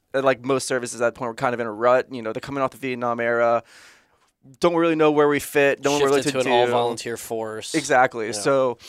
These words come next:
Speaker 1: it was a, it was a, a, a good, mm, er-, era in which, you know, to,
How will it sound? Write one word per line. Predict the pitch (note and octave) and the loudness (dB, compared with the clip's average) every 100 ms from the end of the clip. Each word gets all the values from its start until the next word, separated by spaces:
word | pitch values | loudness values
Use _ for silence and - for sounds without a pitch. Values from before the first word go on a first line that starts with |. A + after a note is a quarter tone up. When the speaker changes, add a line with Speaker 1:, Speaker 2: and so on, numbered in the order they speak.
| - - - _ - | -20 -20 -20 _ 0
Speaker 1:
it | D#3+ | 2
was | D#3+ | 4
a, | E3+ | 2
it | E3+ | 4
was | F3 | 2
a, | F#3+ E3 | 2 2
a, | E3+ E3 C3+ D#3+ | 2 0 2 0
a | |
good, | C3 F3+ G3 F#3+ D#3+ _ _ _ _ _ _ _ _ _ _ - | 2 2 4 2 -4 _ _ _ _ _ _ _ _ _ _ -10
mm, | D3 D3 - _ _ D#3 | -8 -8 -10 _ _ 2
er-, | E3 D#3+ | 4 4
era | D#3 D#3 D3+ C#3+ | 4 4 4 2
in | |
which, | B2+ A#2+ - - | 2 -2 -4 -8
you | C#3 | -6
know, | C3 A#2 A2+ G2 | -2 -2 -2 -4
to, | - - C3 B2 | -6 -4 -2 -2